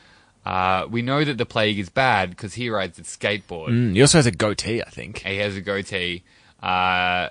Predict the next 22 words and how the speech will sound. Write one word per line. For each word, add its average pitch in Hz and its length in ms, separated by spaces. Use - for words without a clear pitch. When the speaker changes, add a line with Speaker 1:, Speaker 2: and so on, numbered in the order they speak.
Speaker 1:
and 92 360
he 143 260
thinks 120 240
that 107 100
rollerblading 95 640
is 90 120
lame, 87 400
which 98 160
is 104 200
obviously 101 480
wrong 87 320
because 104 240
rollerblading 92 680
is 101 140
clearly 113 500
the 87 120
cooler 90 400
of 85 300
rollerblading 85 600
or 80 80
skateboarding. 78 560
Speaker 2:
Mm. 82 240